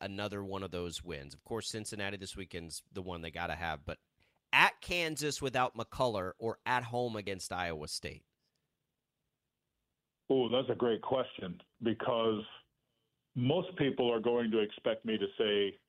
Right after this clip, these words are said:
Speaker 2: the game at home, right? Because it makes the most sense. And
Speaker 1: Right.
Speaker 2: yet, if you watch Iowa State closely, they are playing really, really good defensive basketball th-,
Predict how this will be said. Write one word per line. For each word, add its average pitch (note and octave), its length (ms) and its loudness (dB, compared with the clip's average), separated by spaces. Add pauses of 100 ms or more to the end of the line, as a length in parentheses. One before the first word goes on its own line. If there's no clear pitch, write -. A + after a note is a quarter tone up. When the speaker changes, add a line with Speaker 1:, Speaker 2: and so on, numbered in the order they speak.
(500)
Speaker 2:
the B2+ 80 0
game A2 260 2
at G2 80 0
home, G#2 360 2
right? G2+ 300 0 (380)
Because B2 360 0
it A#2+ 160 -2
makes A2+ 260 0 (100)
the A2 60 0
most G2 320 0
sense. G#2 260 0 (960)
And A#2+ 160 4
Speaker 1:
Right. A2+ 80 4
Speaker 2:
yet, A#2+ 300 2
if A#2 240 0
you A2+ 140 2
watch A2 380 0
Iowa G#2 380 2
State G#2+ 240 -2
closely, A2 540 -2
they A2+ 220 2
are G#2 160 0
playing G2+ 600 -2 (100)
really, G#2+ 640 2
really F#2+ 400 0 (140)
good G2+ 280 2
defensive F#2+ 460 -2
basketball G2+ 760 2
th-, G#2+ 180 0